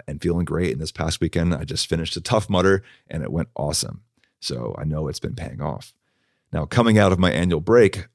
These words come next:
I settled on this idea that's worth exploring with you, and I'm calling it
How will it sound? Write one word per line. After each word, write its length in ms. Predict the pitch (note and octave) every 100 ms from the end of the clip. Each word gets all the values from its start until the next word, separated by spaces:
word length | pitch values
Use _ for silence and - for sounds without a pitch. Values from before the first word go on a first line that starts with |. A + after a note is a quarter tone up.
| _ -
I 80 | F#2+
settled 300 | - F#2+ G#2
on 100 | F2+
this 180 | F#2
idea 480 | - E2+ D2 A2 G#2
that's 240 | F2+ D#2+ -
worth 300 | F2 F#2+ -
exploring 680 | - - - A#2+ G#2 F2
with 200 | F2 F2
you, 340 | A2+ C#3 D2+ B1 _ _ _ _
and 80 | F2
I'm 60 |
calling 320 | E2+ G2+ G#2
it 240 | G2+ F#2